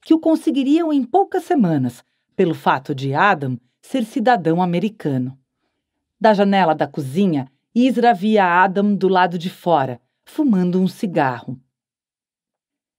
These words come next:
Ela estudou o marido enquanto ele caminhava para cima e para baixo na frente da casa. Ele tinha um sorriso maroto e seus olhos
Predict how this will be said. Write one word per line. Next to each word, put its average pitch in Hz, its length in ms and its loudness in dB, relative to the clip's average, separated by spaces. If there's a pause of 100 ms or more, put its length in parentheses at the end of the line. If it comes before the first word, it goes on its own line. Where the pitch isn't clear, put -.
(180)
Ela 330 300 0
estudou 262 500 0
o 240 40 2
marido 170 500 0
enquanto 208 420 -4
ele 214 140 0
caminhava 202 680 -2
para 135 240 -10
cima 269 420 -2
e 247 40 0
para 208 240 2
baixo 160 560 0 (240)
na - 100 2
frente 175 440 -4
da 190 120 0
casa. 123 600 -8 (640)
Ele 180 160 0
tinha 156 380 -6
um 156 120 -6
sorriso 180 580 -4
maroto 165 680 0 (360)
e 311 80 2
seus 311 300 -2
olhos 160 500 0